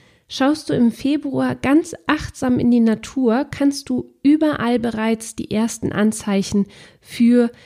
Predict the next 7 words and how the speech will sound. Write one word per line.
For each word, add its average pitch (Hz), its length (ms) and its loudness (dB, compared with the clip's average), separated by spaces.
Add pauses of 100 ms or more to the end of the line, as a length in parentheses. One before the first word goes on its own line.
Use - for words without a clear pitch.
(180)
den 202 160 4
kommenden 208 500 4
Frühling 185 480 0
wahrnehmen. - 520 -4 (960)
Auch 220 180 -6
wenn 262 180 6
es 302 240 2